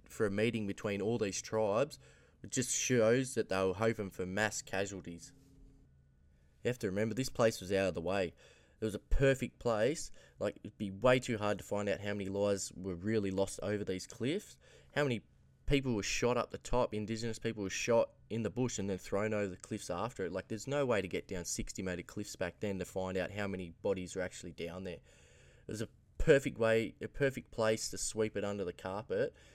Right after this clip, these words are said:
and it was just a perfect way to make it a lot easier for the Europeans to expand through the regions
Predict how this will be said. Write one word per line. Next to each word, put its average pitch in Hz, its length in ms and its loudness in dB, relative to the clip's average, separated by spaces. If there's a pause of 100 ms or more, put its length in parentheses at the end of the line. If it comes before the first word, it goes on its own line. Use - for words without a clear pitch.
(140)
and - 20 -14
it 110 40 -2
was 107 140 -4
just 135 160 -6
a - 140 -10
perfect 127 340 0
way 110 400 2 (280)
to 104 60 -6
make 104 140 0
it 95 80 -2
a 95 60 -2
lot 104 240 2
easier 101 480 2
for - 200 -4
the 101 100 -4
Europeans 101 580 0
to 98 80 -4
expand 117 500 -2
through 131 320 -2
the 110 80 0
regions 104 580 0